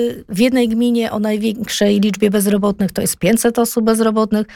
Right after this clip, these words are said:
a o najniższym wskaźniku to jest zaledwie sto osób, bo i najmniejsza, e, gmina.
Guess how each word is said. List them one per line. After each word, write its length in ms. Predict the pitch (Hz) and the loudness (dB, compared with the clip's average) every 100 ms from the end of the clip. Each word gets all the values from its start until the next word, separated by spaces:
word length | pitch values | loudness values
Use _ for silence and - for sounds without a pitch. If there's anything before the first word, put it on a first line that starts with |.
| - - | -20 -16
a 200 | - 277 | -4 -2
o 60 | 302 | 0
najniższym 560 | 294 269 262 254 - 233 | 0 0 0 -2 -2 -4
wskaźniku 720 | - 220 190 208 202 208 196 _ | 0 0 2 0 0 -4 -6 _
to 100 | 247 | 0
jest 200 | 262 240 | 0 0
zaledwie 640 | 202 196 196 190 196 196 - | 0 2 0 0 0 0 -6
sto 280 | - - 202 | -10 -4 0
osób, 400 | 196 196 196 - - - | 0 -2 -4 -8 -16 -4
bo 140 | 254 | 0
i 140 | 240 | 2
najmniejsza, 680 | 220 208 190 185 185 - 185 190 - - - - - | 2 2 0 0 -4 -2 -4 -4 -16 -18 -16 -18 -10
e, 360 | - 185 190 190 | 0 2 4 2
gmina. 440 | 180 190 180 160 | 2 0 0 -2